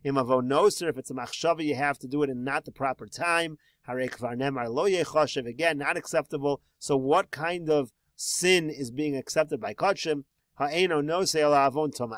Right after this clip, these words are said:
Obviously, we're talking about the sin of tuma, shehutra michlala b'tzibur, 'cause tuma already is something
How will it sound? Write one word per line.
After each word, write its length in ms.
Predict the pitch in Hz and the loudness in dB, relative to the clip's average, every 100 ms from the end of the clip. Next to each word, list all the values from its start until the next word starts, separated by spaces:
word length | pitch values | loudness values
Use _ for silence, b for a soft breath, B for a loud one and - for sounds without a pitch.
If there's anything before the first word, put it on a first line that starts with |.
| 117 | -2
Obviously, 460 | 165 180 156 156 | 0 0 -4 -4
we're 80 | 135 | -6
talking 360 | 127 165 151 135 | 0 2 2 0
about 440 | 127 180 170 - _ _ _ | 4 6 4 0 _ _ _
the 100 | 139 | -8
sin 320 | - - 175 | -4 -2 -2
of 140 | 135 - | -2 -4
tuma, 420 | 185 202 175 156 - _ | -2 2 6 4 2 _
shehutra 680 | - 143 127 151 - 170 165 | -4 -2 0 0 0 2 2
michlala 560 | 147 123 160 190 170 147 | 0 -2 0 2 2 -2
b'tzibur, 400 | - 220 175 147 | -6 -6 -4 -4
'cause 240 | 131 113 - | -6 -8 -8
tuma 240 | 202 208 | -4 2
already 440 | 170 165 180 185 | 4 6 4 0
is 120 | 156 - | -2 -4
something 420 | 190 208 160 | -4 -4 -6